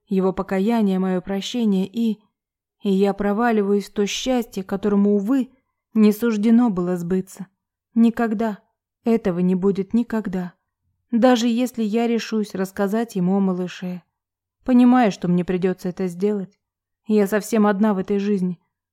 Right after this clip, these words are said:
Случись, что со мной, не дай бог. Что станется с моим малышом? Я даже сказала Жене, если что-то вдруг случится во время родов или после,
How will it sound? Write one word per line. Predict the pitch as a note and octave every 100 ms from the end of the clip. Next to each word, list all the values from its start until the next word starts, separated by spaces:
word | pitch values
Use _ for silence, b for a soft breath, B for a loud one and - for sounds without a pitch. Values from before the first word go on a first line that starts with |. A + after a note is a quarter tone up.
| _
Случись, | - A#3+ A3 B3+ A3+
что | - G3
со | G3
мной, | G3 G3+ F#3
не | F#3
дай | G3 A#3
бог. | G3+ G#3 F3+ _ _ _ _ _
Что | - C4
станется | B3+ C4+ B3+ G#3 F#3
с | G3
моим | G3+ G#3
малышом? | G#3+ A#3 A#3 A3+ F#3 E3+ _ _ _ _ _
Я | G#3 G#3
даже | A3+ A3+
сказала | A#3 A#3+ A3+ A#3 A#3+
Жене, | G#3+ G3+ F3+
если | F3+ A3+ -
что-то | A#3 - B3 A3+
вдруг | F#3 F#3 A#3 G#3
случится | - G#3 G3+ A#3 B3+ F#3
во | F3+
время | G3 A#3+ A#3
родов | G3+ F#3 G3+ E3+ _
или | - A#3 B3
после, | - G#3 A3 F#3 E3+